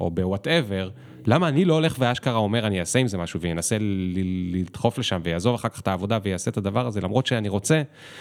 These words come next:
הוא עצום." אז, אה, רול מודל בהרבה בחינות. אה, זהו, נעמת לי מאוד, היה כיף. ותודה שבאת.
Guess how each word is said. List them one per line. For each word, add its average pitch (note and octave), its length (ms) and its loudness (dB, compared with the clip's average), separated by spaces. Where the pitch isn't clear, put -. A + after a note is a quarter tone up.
הוא G2+ 120 4
עצום." D#3 380 2
אז, F2 300 -2
אה, F2+ 840 0
רול G#2 180 0
מודל B2 280 0
בהרבה G2+ 420 0
בחינות. F#2 580 -2
אה, F2 60 0
זהו, G2+ 240 -2
נעמת F#2 300 0
לי G2 100 0
מאוד, D#2+ 260 -2
היה E2 140 -2
כיף. - 400 -6
ותודה E2 1200 -2
שבאת. - 340 -4